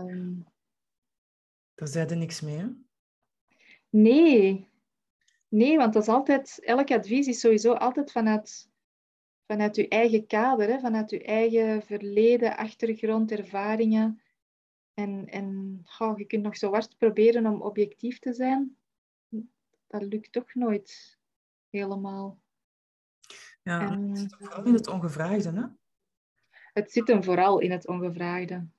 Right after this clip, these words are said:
Speaker 1: Ja, ja, want dat geef ik ook altijd mee, hè, van als je voelt van, "Ik heb hier echt iets over te delen met die persoon", vraag het. En dan wordt het gevraagd advies. En dat is, dat is iets helemaal anders.
Speaker 2: Ja.
Speaker 1: Ja.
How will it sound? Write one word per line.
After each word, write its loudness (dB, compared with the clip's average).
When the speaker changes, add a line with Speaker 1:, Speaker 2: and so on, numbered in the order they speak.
Speaker 1:
Ja, 4
ja, 4
want 2
dat 2
geef 4
ik -2
ook 0
altijd 2
mee, 0
hè, 0
van -2
als -4
je -2
voelt -2
van, -2
"Ik -4
heb -2
hier -4
echt -8
iets -6
over 0
te -6
delen 4
met 2
die 0
persoon", 0
vraag 0
het. -6
En -2
dan 4
wordt 4
het 0
gevraagd -2
advies. -10
En -14
dat 2
is, -4
dat -6
is -8
iets -18
helemaal 0
anders. -12
Speaker 2:
Ja. -12
Speaker 1:
Ja. -2